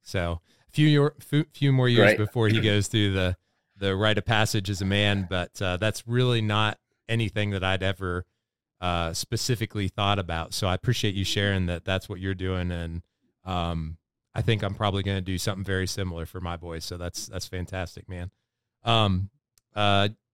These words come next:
Speaker 1: so anything else you wanna share, or anything else on your heart that, uh, I didn't get to?
Speaker 2: Nah, man, I would just say thanks for what you're doing, speaking in the life of men.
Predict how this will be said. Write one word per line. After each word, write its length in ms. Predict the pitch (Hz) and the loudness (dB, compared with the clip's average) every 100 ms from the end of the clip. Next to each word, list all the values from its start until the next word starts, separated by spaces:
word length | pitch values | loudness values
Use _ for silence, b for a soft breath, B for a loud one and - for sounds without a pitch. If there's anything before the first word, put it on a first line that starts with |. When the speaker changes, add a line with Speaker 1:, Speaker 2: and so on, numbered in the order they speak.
| _ | _
Speaker 1:
so 360 | - 123 110 101 - _ _ _ | -2 2 2 2 -6 _ _ _
anything 400 | - 165 143 156 | 2 2 4 4
else 240 | 151 147 - | 6 4 4
you 100 | 139 | 4
wanna 220 | 135 131 | 6 4
share, 480 | - 139 139 139 143 | 4 4 4 4 2
or 360 | 113 95 90 - _ _ _ - | 2 2 0 -2 _ _ _ 2
anything 380 | 120 120 123 120 | 4 6 4 4
else 220 | 117 - | 4 4
on 140 | 117 | 4
your 120 | 110 | 4
heart 280 | 117 117 - | 4 4 2
that, 340 | 101 101 - - | 0 0 0 0
uh, 160 | 98 92 | 0 2
I 120 | 104 | 2
didn't 200 | 107 101 | 2 2
get 180 | 113 - | -2 0
to? 260 | 120 117 - _ _ _ _ _ _ _ _ _ _ _ _ _ _ _ _ _ - | 0 0 -2 _ _ _ _ _ _ _ _ _ _ _ _ _ _ _ _ _ 4
Speaker 2:
Nah, 140 | 127 | 6
man, 240 | 131 131 131 | 8 8 10
I 80 | 139 | 10
would 100 | 127 | 8
just 160 | 127 | 8
say 160 | 139 131 | 10 12
thanks 240 | 147 131 | 10 10
for 140 | 147 131 | 10 10
what 100 | 131 | 10
you're 100 | 127 | 10
doing, 320 | 131 127 113 | 12 12 10
speaking 360 | - 135 123 | 6 6 8
in 100 | 117 | 8
the 60 | 113 | 10
life 240 | 113 110 | 10 10
of 80 | 117 | 6
men. 420 | 107 110 98 95 | 4 6 4 2